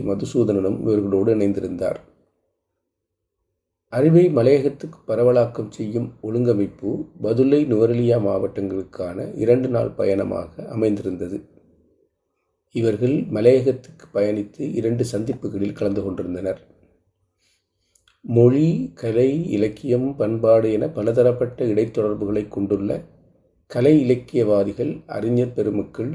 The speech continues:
தமிழகத்திலிருந்து அவ்வப்போது இலங்கை வருவதுண்டு. அத்தகைய ஆளுமைகள் இலங்கையின்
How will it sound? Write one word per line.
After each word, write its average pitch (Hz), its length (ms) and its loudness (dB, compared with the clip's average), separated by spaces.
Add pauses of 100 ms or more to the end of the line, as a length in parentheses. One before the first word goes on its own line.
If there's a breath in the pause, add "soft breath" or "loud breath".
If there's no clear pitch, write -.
தமிழகத்திலிருந்து 110 1040 -2
அவ்வப்போது 107 520 -2
இலங்கை 104 300 0
வருவதுண்டு. 98 540 0 (1200)
அத்தகைய 123 600 0 (320)
ஆளுமைகள் 113 680 2 (320)
இலங்கையின் 139 580 -2